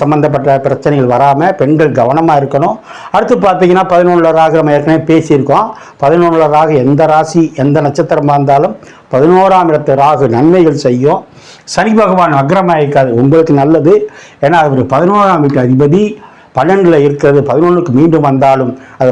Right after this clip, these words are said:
வக்ரமானாலும் பதினோராம் பல-, பலனை செய்யும். அப்ப லாபங்கள் கொட்டி கிடக்குது. நீங்க செய்யற தொழில் சிறப்பு. ரெண்டாவது, இந்த சனி பகவான் இங்க வர்றதுனால ச-, குருவுக்கு ஒன்பதாம் பார்வையும் சனிக்கு, அஹ்,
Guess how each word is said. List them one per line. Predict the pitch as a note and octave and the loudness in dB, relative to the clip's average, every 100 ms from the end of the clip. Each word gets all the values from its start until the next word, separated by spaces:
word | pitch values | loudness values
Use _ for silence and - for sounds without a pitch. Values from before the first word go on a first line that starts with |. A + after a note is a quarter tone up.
| A2+ | 0
வக்ரமானாலும் | C3 F#3+ G3 E3+ D3+ C#3 A#2 A#2+ | 0 0 0 0 0 0 -2 -2
பதினோராம் | D#3+ G#3 G#3+ F#3 E3 | 0 2 2 0 0
பல-, | D#3 D3 - A#2+ | -2 -4 -8 -4
பலனை | C3+ D3 D3+ - | 0 0 -2 -2
செய்யும். | C#3+ C#3 F#3 G#3+ - - - | 0 2 0 -2 -10 -10 -6
அப்ப | B2 B2+ B2+ | -2 0 2
லாபங்கள் | F3 F#3+ F3 D3+ C3 | 2 2 0 0 0
கொட்டி | D3+ C3 - G#3+ F3 | -2 -6 -2 0 0
கிடக்குது. | D#3 C3 D#3 F#3 - - - D3+ | 0 0 -2 -2 -8 -20 -6 -2
நீங்க | D3+ C#3 - | 0 0 -2
செய்யற | F3 G3+ B2 - | 0 0 0 -2
தொழில் | D#3+ G3+ B3 - - _ - - | 0 0 -2 -6 -20 _ -18 -2
சிறப்பு. | D#3 D3+ D3 C#3 C#3 - - - | 0 0 -2 -2 -4 -10 -12 -4
ரெண்டாவது, | E3 G3+ G3+ C#3 C#3+ G#3+ A3 - - | -2 2 2 2 0 0 -2 -12 -2
இந்த | E3+ F3+ - | 0 2 0
சனி | F3 G#3+ | 0 2
பகவான் | G3+ F#3 D#3+ | 2 2 2
இங்க | E3+ F3 | 2 0
வர்றதுனால | E3+ F#3 D#3 C3+ E3 G#3+ - - - - | 0 0 2 0 0 -2 -4 -20 -20 -8
ச-, | D3 C#3 C3 - C#3 | -4 -4 -6 -2 2
குருவுக்கு | G#3 A#3 A#3 A#3 E3+ D3 | 4 2 0 0 0 2
ஒன்பதாம் | D#3 F3 F3+ D3+ | 2 2 0 0
பார்வையும் | D3+ C#3+ C#3 F3 A3+ - - - - - | 0 2 2 2 0 -8 -16 -20 -20 -6
சனிக்கு, | E3 G3+ A3+ A3+ G3 C#3 - - | -2 0 0 2 2 2 -6 -4
அஹ், | D3 | -2